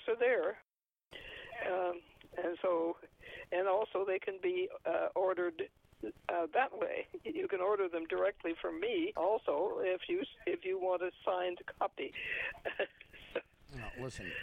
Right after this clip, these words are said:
Speaker 2: people order these books. Uh, she's written fifteen, but I think nine of them are available. Is it, is it correct?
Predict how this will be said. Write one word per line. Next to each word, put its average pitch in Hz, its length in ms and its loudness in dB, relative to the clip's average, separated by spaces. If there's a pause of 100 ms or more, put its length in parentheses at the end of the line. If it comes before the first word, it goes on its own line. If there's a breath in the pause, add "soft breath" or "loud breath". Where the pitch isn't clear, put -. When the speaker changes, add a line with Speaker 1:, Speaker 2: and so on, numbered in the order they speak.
(140)
Speaker 2:
people 190 340 0
order 185 260 4
these 175 280 2
books. 175 460 -2 (460 loud breath)
Uh, 131 280 2
she's 139 260 0
written 196 240 2
fifteen, 208 540 0
but 185 100 2
I 160 80 4
think 170 160 -2
nine 151 400 2
of 156 140 0
them 110 180 -2
are 104 120 0
available. 104 500 -2
Is 107 100 -2
it, 160 180 -4
is 127 180 -4
it 151 120 -6
correct? 165 280 -2